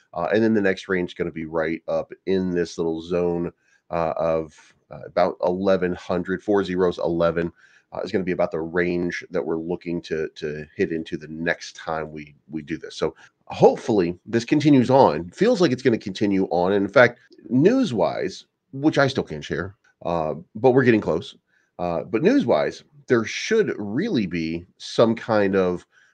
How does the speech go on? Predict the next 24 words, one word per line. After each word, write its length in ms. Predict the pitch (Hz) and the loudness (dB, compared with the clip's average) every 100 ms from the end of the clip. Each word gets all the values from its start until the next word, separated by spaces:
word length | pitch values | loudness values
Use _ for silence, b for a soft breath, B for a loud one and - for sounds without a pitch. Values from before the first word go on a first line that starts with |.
| b | b
uh, 300 | 85 80 80 | -6 -4 -6
catalyst 600 | - 143 151 123 98 - | -4 0 2 2 0 -2
that's 140 | 98 | -4
gonna 180 | - 101 | 0 0
take 240 | 95 104 95 | 0 -2 -2
us 140 | 98 | -2
up 160 | 98 95 | -2 -2
and 100 | - | -4
propel 380 | 90 - 104 | -6 0 0
us 120 | 92 - | 0 -4
to 160 | 104 | -6
this 220 | 87 - | -6 -2
range. 260 | 120 120 107 | 2 2 2
Now, 160 | 101 - b b | -2 -2 b b
what 100 | - | -4
we're 120 | 302 160 | -2 4
really 260 | 135 131 | 6 6
looking 340 | 110 110 117 117 | 6 2 0 0
for 340 | 123 117 117 _ - | 4 2 2 _ -2
at, 160 | 117 | 2
at 100 | - | 2
a 20 | 143 | 4
very 240 | 190 226 | 4 4
minimum, 560 | 123 104 95 95 92 | 4 2 2 0 -2